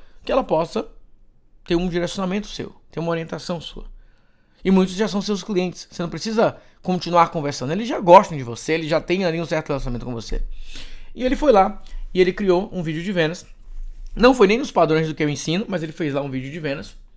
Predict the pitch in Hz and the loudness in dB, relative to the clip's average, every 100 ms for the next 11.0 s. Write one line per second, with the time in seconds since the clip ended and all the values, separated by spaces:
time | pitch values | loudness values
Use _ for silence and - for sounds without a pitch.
0 | - - 139 123 143 - 123 120 - 156 | -16 -8 -6 -6 -8 -6 -8 -6 -2 -2
1 | - - 143 143 180 - - - - - | -2 -4 -4 -4 -6 -12 -14 -16 -16 -18
2 | - - - 220 202 202 185 180 156 185 | -20 -20 -6 -2 0 0 0 -2 -4 -6
3 | 147 131 - 135 - - - - - - | -6 -4 -2 0 -2 -8 -14 -16 -16 -18
4 | - - - - - - 160 135 110 107 | -18 -20 -20 -20 -10 2 2 2 -2 -8
5 | - - 143 - 165 214 202 156 151 156 | -18 -16 -12 -10 -6 -2 0 0 0 -2
6 | 143 135 139 165 214 226 220 220 - - | -2 -2 -2 -2 -2 4 6 6 -2 -20
7 | - 160 170 156 147 143 151 139 139 147 | -12 -8 -6 -4 -6 -6 -6 -6 -6 -4
8 | 180 - 214 208 208 - - 135 - - | -4 0 0 -2 -6 -18 -6 -2 -2 -2
9 | - 139 160 - 226 214 - - - - | -2 0 -4 -2 0 -2 -4 -12 -20 -8
10 | 131 151 151 139 139 143 208 196 185 | -4 -2 2 2 2 -2 -2 0 -2